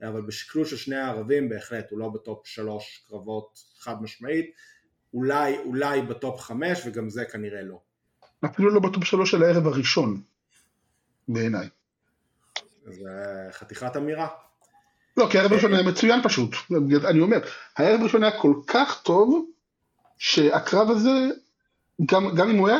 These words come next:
Speaker 2: טוב, הוא לא בטופ שלוש שלו.
Speaker 1: אז, אה, בוא ניתן לך לדבר על, אה, מה שאני חושב שאתה כן תגדיר כקרב הכי טוב של הערב,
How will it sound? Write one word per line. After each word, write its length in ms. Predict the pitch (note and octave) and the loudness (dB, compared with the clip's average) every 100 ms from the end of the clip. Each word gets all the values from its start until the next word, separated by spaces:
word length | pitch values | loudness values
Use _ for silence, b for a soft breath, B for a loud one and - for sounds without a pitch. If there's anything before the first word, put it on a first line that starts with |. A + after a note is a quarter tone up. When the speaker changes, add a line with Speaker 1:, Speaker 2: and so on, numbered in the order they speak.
| D4+ | 4
Speaker 2:
טוב, 220 | G#3+ G#3 G3 | 2 2 2
הוא 120 | F3+ | 4
לא 80 | G3 | 4
בטופ 280 | F3+ F3 | 2 0
שלוש 320 | - D#3 C#3 - | 2 2 4 2
שלו. 200 | G#2+ - _ _ _ - _ _ _ _ _ _ _ _ _ - | -2 -4 _ _ _ -20 _ _ _ _ _ _ _ _ _ -16
Speaker 1:
אז, 180 | G#2+ G2+ A#2 | -14 -10 -8
אה, 240 | A2+ A2+ G#2 | -6 -8 -6
בוא 260 | B2+ D3 E3 | -4 -2 -4
ניתן 280 | E3 E3+ F3 | -4 -6 -6
לך 140 | - | -6
לדבר 500 | D#3+ - A2+ C#3 D3 | -6 -4 -2 -2 0
על, 180 | C#3+ C3+ | -2 -2
אה, 120 | B2+ | -6
מה 180 | B2+ C#3 | -6 -8
שאני 260 | E3 D3+ | -6 -8
חושב 260 | D#3 - D#3+ | -8 -8 -8
שאתה 260 | D#3 D3 D3 | -8 -10 -8
כן 280 | - F3 | -6 -4
תגדיר 400 | F3 C#3 B2 A2 F#2+ | -4 -4 -4 -6 -8
כקרב 640 | G#2+ G2+ G2 - A2+ G#2 | -10 -10 -12 -14 -14 -12
הכי 180 | G2 A2+ | -12 -16
טוב 180 | G#2+ G2 | -14 -14
של 180 | G#2+ G#2 | -12 -12
הערב, 360 | G#2 A2 C#3+ | -10 -8 -8